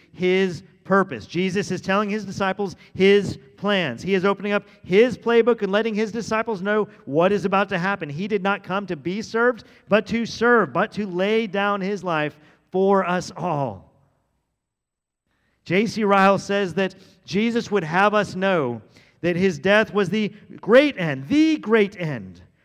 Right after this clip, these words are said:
for which he came into the world. It was not part of the plan, it was the plan. He would remind us that by that death,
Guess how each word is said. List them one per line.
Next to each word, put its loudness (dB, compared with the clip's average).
for 4
which 6
he -6
came -4
into -2
the 0
world. 0
It 2
was 0
not -2
part 0
of -4
the -2
plan, 0
it -4
was 4
the 0
plan. -4
He 2
would 4
remind 4
us 2
that -6
by 4
that 0
death, -2